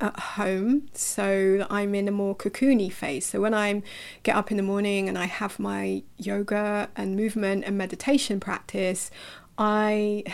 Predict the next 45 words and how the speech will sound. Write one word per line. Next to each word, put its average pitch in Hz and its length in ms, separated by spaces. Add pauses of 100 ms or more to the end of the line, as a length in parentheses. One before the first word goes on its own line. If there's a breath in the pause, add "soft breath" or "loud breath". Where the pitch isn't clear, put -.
(140 loud breath)
at 214 120
this 247 200
time 214 240
of 202 160
year, 196 420
I 196 420 (140)
enjoy 196 420
having 196 300
the 196 80
curtains 196 400
closed. 208 540
I 196 60
kind 196 200
of 185 200
embrace 202 600
that - 260
kind 180 260
of, 175 420 (580 loud breath)
uh, 185 300
I 208 60
embrace 208 500 (220)
less 196 360
of 202 120
the 202 80
light, 202 280
which - 180
sounds 262 280
a 254 40
bit 240 200
bonkers 208 400
in 196 80
a 185 80
way, 190 160
but - 120
I, 190 100 (140)
I 190 100
kinda 220 280
wanna 202 200
feel 208 260
like 190 240
I'm 190 160
in 190 100
a 185 80
womb 202 360
space. 190 540